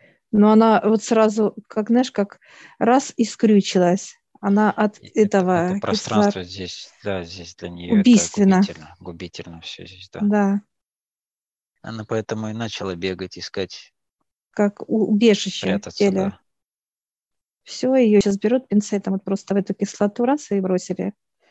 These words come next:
Speaker 1: и она моментально начинает плавиться, все. А, смотрит на наше тело. Показывает, надо заменить.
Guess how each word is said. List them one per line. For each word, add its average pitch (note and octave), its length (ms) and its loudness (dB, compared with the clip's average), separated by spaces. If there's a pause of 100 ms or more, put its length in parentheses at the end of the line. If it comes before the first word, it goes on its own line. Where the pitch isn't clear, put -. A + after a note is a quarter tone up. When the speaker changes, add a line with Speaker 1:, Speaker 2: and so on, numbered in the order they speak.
(260)
Speaker 1:
и - 100 -6
она G3+ 200 2
моментально G3 600 2
начинает F#3 520 -4 (480)
плавиться, F#3 520 -6
все. G3+ 360 -8 (1900)
А, G#3+ 220 2
смотрит B3 520 0
на G#3+ 120 2
наше G#3+ 360 0
тело. G3 540 -2 (1000)
Показывает, A3 560 2
надо G#3 280 4
заменить. G#3 800 2